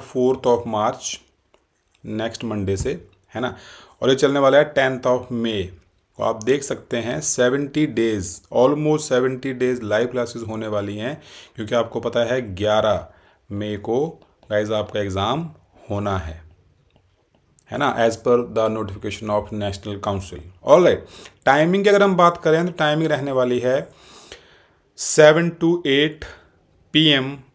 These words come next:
and Monday to Thursday, सेवन to एट पी एम and Monday to Thursday। और Friday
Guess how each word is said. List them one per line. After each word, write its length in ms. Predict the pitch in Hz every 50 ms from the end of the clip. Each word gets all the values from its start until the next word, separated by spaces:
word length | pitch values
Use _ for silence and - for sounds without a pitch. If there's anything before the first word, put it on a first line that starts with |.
| _ _ - 131 127
and 220 | 127 127 127 123 123
Monday 320 | 127 135 139 139 139 143 135 135
to 120 | 123 120 120 127 139 139 - _ _ _ _ _ _ _ _ _ -
Thursday, 420 | - 120 113 101 85 80 80 85 - - - _ _ _ _ _ _ _ _ _ _ -
सेवन 320 | - 131 123 123 127 123
to 120 | 127 127 -
एट 220 | 123 120 117 113 -
पी 140 | 123 123 123
एम 140 | 131 135 131 127
and 240 | 123 120 117 113
Monday 280 | 110 107 104 104 104 98
to 140 | 117 120 113 110
Thursday। 400 | 104 101 95 95 92 147 180 208 - - - - - - - - - -
और 140 | - 117 113 -
Friday 640 | - - - 131 127 127 135 135 135 135 156 170